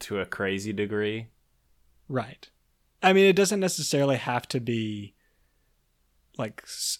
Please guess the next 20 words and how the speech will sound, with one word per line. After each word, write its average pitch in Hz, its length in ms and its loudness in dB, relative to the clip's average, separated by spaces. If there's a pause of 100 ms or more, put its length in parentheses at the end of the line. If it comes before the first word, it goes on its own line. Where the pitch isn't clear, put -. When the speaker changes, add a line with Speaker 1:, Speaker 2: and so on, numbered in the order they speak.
Speaker 2:
intentional 123 640 -2
breeding. 135 640 -2 (720)
Speaker 1:
I 147 120 4
don't 131 180 6
know, 117 220 6
dude. 104 240 4
If 120 100 2
I'm 127 120 4
Speaker 2:
Right. 160 100 6
Speaker 1:
a 139 40 2
velociraptor 117 1200 2
and 101 600 -4
a 101 140 -4
lady 98 340 -2
velociraptor, 110 1160 0
instead 107 320 -4
of 101 140 0
arms, 101 340 -2
has 98 180 -4
little 87 340 -4